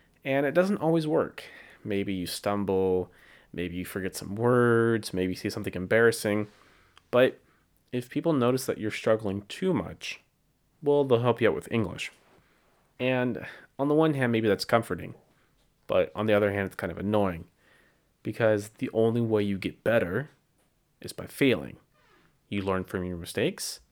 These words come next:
and you start anew. I know that has happened to me a couple of times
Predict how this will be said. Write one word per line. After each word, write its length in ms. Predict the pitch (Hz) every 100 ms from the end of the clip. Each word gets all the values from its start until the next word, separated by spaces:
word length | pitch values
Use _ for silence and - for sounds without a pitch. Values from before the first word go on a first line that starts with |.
| _ _ _ _ -
and 80 | -
you 60 | 104
start 280 | - 101 98
anew. 280 | 107 85 - _ _ _ _ _ _ _ _ _ -
I 160 | 117
know 640 | 120 113 107 107 107 104 107 - _ _ _ _ _ _
that 180 | - 110
has 80 | 107
happened 300 | 104 98 101
to 60 | 101
me 160 | 107
a 60 | 101
couple 300 | 104 98 98
of 100 | -
times 500 | 98 95 98 107